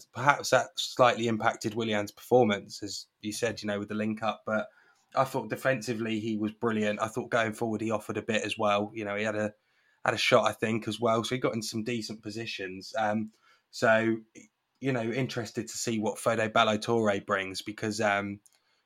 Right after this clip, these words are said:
as far as backup left backs go, I was pretty satisfied with Castagna. I thought he was brilliant. And, you know, if Robinson's injured for Palace, then, you know, it's a real shame because he is quite crucial,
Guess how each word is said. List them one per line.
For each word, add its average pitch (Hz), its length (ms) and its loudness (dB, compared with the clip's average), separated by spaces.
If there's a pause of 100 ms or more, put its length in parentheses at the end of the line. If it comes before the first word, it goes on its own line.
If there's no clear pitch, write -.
as 110 120 0
far 123 300 8
as 107 80 -2
backup 117 300 2
left 110 240 -2
backs - 240 -4
go, 101 260 2
I 107 60 4
was 104 140 -2
pretty 120 340 0
satisfied 107 640 0
with 104 160 -12
Castagna. 95 640 -4
I 110 80 -6
thought 104 220 -8
he 104 60 -8
was 101 180 -8 (440)
brilliant. 98 420 -4 (420)
And, 104 340 -4 (460)
you 123 100 -2
know, 113 160 0
if 113 140 -4
Robinson's 123 480 0
injured 120 300 -2
for 120 100 -4
Palace, 135 460 2
then, 123 420 0 (760)
you 131 140 -2
know, 131 180 8
it's 127 180 2
a 123 40 -4
real 131 280 4
shame 135 320 4
because 127 280 -4
he 120 120 -2
is 120 140 0
quite 117 260 0
crucial, 123 460 -2